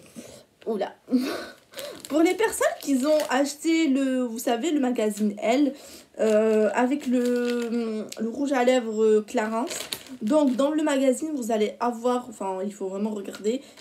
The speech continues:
Et au milieu, vous allez retrouver une offre découverte de chez Body Minute. Euh, donc du coup, vous avez une épilation, euh, la, un euro la zone offerte, au choix sans rendez-vous. Donc ce, c'est un euro.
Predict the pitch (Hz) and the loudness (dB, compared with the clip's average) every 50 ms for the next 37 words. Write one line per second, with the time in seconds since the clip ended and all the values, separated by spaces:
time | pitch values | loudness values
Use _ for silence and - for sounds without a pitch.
0 | - - 214 240 262 269 277 254 220 240 254 294 311 262 240 233 226 240 254 285 | -8 -2 2 4 6 6 6 4 4 2 0 0 0 0 0 2 2 2 2 0
1 | 320 - - 320 277 302 277 - 254 247 262 311 311 320 285 294 294 294 - - | -2 -4 -4 -4 -2 -2 -2 0 0 2 2 2 0 -2 -2 -4 -2 -2 -2 -2
2 | 254 226 269 277 - - - 294 277 277 269 226 233 254 247 - - 269 262 262 | 0 0 0 0 -2 -4 -6 -4 -2 -2 -2 -2 -2 -4 -4 -2 -2 -2 0 0
3 | 254 254 254 226 254 285 226 269 269 285 285 269 247 262 330 330 - - - - | 2 0 0 0 -2 -2 0 0 0 0 0 0 -2 -2 -2 -4 -10 -16 -20 -18
4 | - - - - - - - - - - 233 233 226 214 247 247 233 214 269 - | -16 -16 -16 -16 -16 -18 -14 -2 0 2 2 4 2 2 0 0 0 -2 -4 -6
5 | 320 285 - 247 214 220 - - 226 247 302 - - - 254 269 269 269 - - | -6 -4 -2 -2 -4 -4 -6 -4 -4 -4 -4 -4 -6 -8 -6 -4 -4 -4 -6 -8
6 | 294 311 302 - _ _ _ _ 208 202 196 - - - - 208 208 202 208 208 | -8 -10 -10 -14 _ _ _ _ -12 -10 -10 -12 -12 -4 0 2 2 2 2 0
7 | 196 202 226 247 262 262 247 294 277 247 220 214 202 233 233 220 - 285 294 - | 0 0 0 0 0 0 0 0 2 2 0 2 0 0 -2 -2 -4 -6 -6 -2
8 | - 214 220 - - - - _ - - - _ _ - 320 311 - - 294 277 | -2 -2 -2 -2 -4 -10 -20 _ -20 -20 -20 _ _ -2 -2 -2 0 -2 -2 -2
9 | 285 - 339 339 311 285 294 285 269 247 240 214 214 269 370 - - - - - | -2 -4 -6 -6 -4 -4 -2 -2 -2 -2 -2 -2 -2 -4 -4 -4 -6 -12 -18 -20
10 | - - 226 247 262 254 - - 262 247 247 240 240 - - 247 214 - - - | -14 -6 -4 -2 -2 -2 -4 -4 -2 -2 0 -2 -2 -2 -2 -2 -2 -4 -4 0
11 | 285 330 381 359 359 339 311 262 285 294 359 523 | 0 2 2 2 2 0 2 4 4 4 4 2